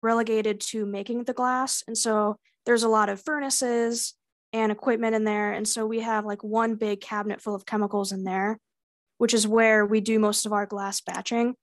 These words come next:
But then we have a shared lab on another floor, and it's basically just, like, this giant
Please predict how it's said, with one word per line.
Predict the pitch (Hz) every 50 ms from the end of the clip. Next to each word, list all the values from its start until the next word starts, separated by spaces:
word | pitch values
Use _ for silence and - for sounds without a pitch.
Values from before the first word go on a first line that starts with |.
| _ _ _ _ _ -
But | 233 226
then | - 226 226 220 220 220 214 208
we | 214 226
have | 220 226 226 226 220 214 208 -
a | -
shared | 214 - - 226 220 220 220 214
lab | 214 214 208 208 208 208 -
on | - 208 214 208 208 202
another | - 214 214 220 226 226 226
floor, | 220 - - 220 202 208 208 208 208 208 - _ _ _ _ _ _ _ -
and | 233 226
it's | 214 -
basically | - 254 247 - - 247
just, | 220 220 -
like, | 226 208 -
this | 214 202 -
giant | - - 226 214 214 214 214 214 208 190